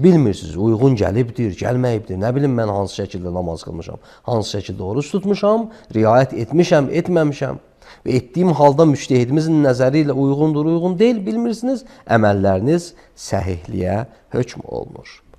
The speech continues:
Əməliniz səhihdir, qəzaya ehtiyac yoxdur. Salam, aleykümselam. Mənim uşağım kursda ingilis dilini öyrənir, amma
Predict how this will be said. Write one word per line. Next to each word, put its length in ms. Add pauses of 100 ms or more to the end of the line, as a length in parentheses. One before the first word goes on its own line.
Əməliniz 400
səhihdir, 480
qəzaya 320
ehtiyac 320
yoxdur. 400
Salam, 400
aleykümselam. 800
Mənim 400
uşağım 460
kursda 640 (220)
ingilis 520
dilini 320
öyrənir, 560 (120)
amma 500